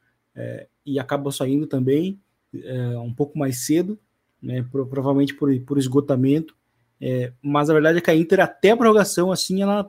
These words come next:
tem um déficit bem grande, assim, de, do que ela vinha fazendo antes e o que, o que, o que vinha fazendo depois, né?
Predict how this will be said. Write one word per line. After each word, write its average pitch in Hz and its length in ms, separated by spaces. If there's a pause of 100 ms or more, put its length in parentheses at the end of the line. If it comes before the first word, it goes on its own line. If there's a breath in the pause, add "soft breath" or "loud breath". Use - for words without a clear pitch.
(140)
tem 185 120
um 208 80
déficit 165 440
bem 170 180
grande, 170 300
assim, 151 180
de, 143 300 (440)
do 131 80
que 208 200
ela 214 160
vinha 196 200
fazendo 165 440
antes 202 300
e 208 40
o 190 40
que, 190 240
o 165 120
que, - 180
o 139 40
que - 100
vinha 175 140
fazendo 175 260
depois, 143 440
né? 117 140